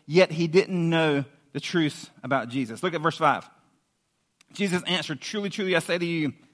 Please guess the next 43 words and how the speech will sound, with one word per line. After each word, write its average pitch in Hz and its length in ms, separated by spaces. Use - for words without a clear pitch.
unless 190 260
one 208 180
is 170 100
born 190 260
of 147 260
water," 175 360
and 175 140
that 180 100
is 180 100
your 185 100
first 202 460
birth, 151 200
that 170 100
is 185 120
your 175 100
physical 185 460
birth, 147 300
which, 175 260
good 196 140
news, 196 300
you 175 120
got, 175 360
you 214 180
have 214 120
all 180 240
done 165 260
that, 123 140
right? 156 260
<laughs> 131 200
You're 170 160
here. 156 420
You've 170 120
been 190 160
born 165 380
physically, 127 520
right? 147 260
"Unless 202 280
one 220 120
is 190 100
born 214 180
of 170 120
water 190 540
and 220 640